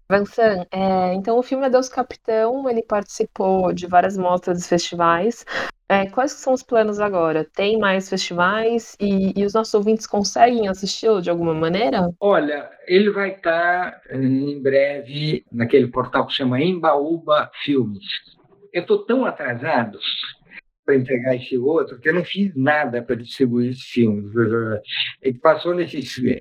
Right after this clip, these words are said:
Speaker 2: nesses, eh, festivais e, e muitos outros pediram, mas muita gente tem recusado também, porque o filme é, é pesado. Se o festival tem um, um recorte mais entretenimento e tal,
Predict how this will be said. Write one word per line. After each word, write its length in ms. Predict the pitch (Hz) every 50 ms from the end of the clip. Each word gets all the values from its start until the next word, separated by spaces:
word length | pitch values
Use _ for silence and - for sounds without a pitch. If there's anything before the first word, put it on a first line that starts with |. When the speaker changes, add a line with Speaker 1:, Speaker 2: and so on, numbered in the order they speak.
| - _ _ _ _ _ _ _ _ 131
Speaker 2:
nesses, 720 | 127 131 131 127 131 - - 127 120 113 117 113 - - - - - - -
eh, 420 | - 123 117 110 107 104 104 104 87
festivais 1160 | - - 127 120 120 - - 110 95 110 131 147 160 165 165 156 139 135 127 117 120 - - - - -
e, 640 | 127 127 120 127 - 135 131 131 127 127 127 123
e 20 | 123
muitos 340 | 139 165 170 - 156 143 156
outros 220 | 175 170 - -
pediram, 640 | - - 196 170 - 160 170 185 196 208 208 202 202
mas 220 | 196 196 196 196 220
muita 260 | 262 247 254 240 208
gente 480 | 190 220 233 233 - 226 226 196 - _ -
tem 180 | 233 226 214
recusado 800 | 202 214 214 - - 220 196 180 185 170 160 156 147 135 139 135 131
também, 380 | 131 127 123 120 117 113 117 110
porque 280 | - 160 151 127 - - _ - - 147
o 80 | 135
filme 260 | - 214 220 233 240
é, 440 | 240 220 - - 175 170 170 160 160
é 40 | 160
pesado. 840 | 143 - - 190 185 160 139 139 131 123 117 110 110 107 117 113 - - - - - - - _
Se 160 | - - - 196
o 80 | 196
festival 580 | 196 208 202 - 180 147 147 156 147 143 143 -
tem 180 | - 151 151
um, 380 | 151 147 123 - 156 151 147 143
um 40 | 135
recorte 580 | 131 156 151 - - 139 139 131 131 - 139
mais 560 | 131 139 147 147 143 135 131 120 123 - - 143
entretenimento 1600 | 131 131 135 139 131 - 156 156 139 - 170 160 156 156 156 151 135 135 143 156 165 170 165 170 165 156 147 139 123 120 - 120
e 80 | 113 -
tal, 500 | - - 170 139 143 156 131 127 131